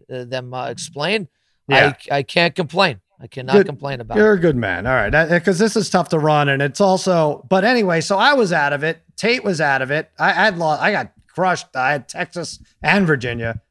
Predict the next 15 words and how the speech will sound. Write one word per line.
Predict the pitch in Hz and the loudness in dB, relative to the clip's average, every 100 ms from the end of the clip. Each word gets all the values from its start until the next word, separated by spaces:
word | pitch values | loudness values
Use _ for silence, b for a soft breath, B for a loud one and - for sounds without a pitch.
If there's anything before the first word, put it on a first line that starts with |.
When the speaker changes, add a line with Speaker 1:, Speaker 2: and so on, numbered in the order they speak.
| - | -8
Speaker 2:
Uh, | 127 127 120 113 101 _ _ _ _ - | -2 2 2 0 -4 _ _ _ _ -8
so | - 147 | -2 0
I, | 170 | 2
I | 151 165 | 0 0
lost | 156 139 - | 0 -2 -4
that | 131 120 - | -6 -6 -8
Saturday. | - - - 135 143 156 165 175 190 202 220 208 _ | -12 -10 -10 -4 0 2 2 0 0 -2 -2 -6 _
So | - 143 | -16 -10
was | 147 | -4
that | 165 | -4
what | 180 | -2
it | |
was? | 190 208 160 | 0 0 -2
Yeah, | 127 | -6
whatever. | 92 147 123 104 | -4 -2 -2 -2